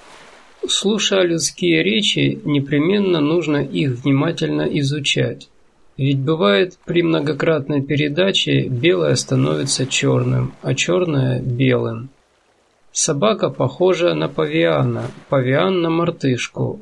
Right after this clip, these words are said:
мартышка на человека. А между тем человек все же сильно отличается от собаки.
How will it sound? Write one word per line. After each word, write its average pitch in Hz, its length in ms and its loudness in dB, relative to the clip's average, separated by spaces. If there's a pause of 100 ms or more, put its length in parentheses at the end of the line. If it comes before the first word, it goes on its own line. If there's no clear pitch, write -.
мартышка 160 680 0
на 147 160 -2
человека. 135 800 0 (600)
А 139 100 -2
между 139 380 0
тем 202 440 0
человек 151 640 0
все 147 240 -2
же 139 200 0
сильно 170 440 -2
отличается 139 840 0
от 135 240 -4
собаки. 127 640 -2